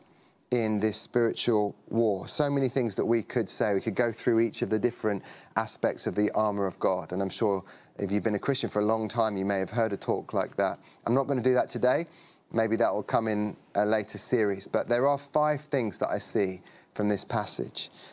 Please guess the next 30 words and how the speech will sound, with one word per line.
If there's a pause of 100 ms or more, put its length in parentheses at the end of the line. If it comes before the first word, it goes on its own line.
The
first
thing
is, (380)
be
alert. (300)
Be
alert.
Reminds
me
of
when
my
dad
used
to
say,
"Be
alert,
your
country
needs
alerts," (240)
which
I
think
is
really
funny,
but